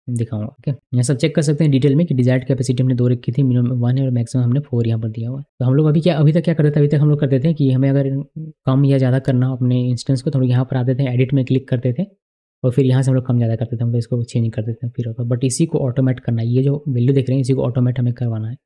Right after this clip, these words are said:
ये instance हमारा automatically add हो और automatically remove हो based on policies। ओके, so ये हमें देखना है। तो फिलहाल तो दोस्तों हमें चुपचाप यहाँ पर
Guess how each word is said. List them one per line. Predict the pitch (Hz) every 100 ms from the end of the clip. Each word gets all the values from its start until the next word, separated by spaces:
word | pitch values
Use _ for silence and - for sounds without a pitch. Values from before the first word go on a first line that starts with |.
| _ _ _ -
ये |
instance | 123 - 143
हमारा | 135 131
automatically | 123 127 120 123 139 - 127
add | 127
हो | 165 - _ _ _ -
और | 127
automatically | 123 127 127 135
remove | 127 127 131
हो | 143 214 _ _ 123 110
based | 135 151 143
on | 143 220 - -
policies। | 120 110 113 110 - 123
ओके, | 156
so | 147 _ _ 135 131 135
ये | 117 120
हमें | 113 113 110
देखना | 110 123
है। | 127 -
तो | 110
फिलहाल | 127 127 156
तो | 151
दोस्तों | 139 127 143
हमें | 139
चुपचाप | 131 131 123 135 123
यहाँ | 131 123
पर | 131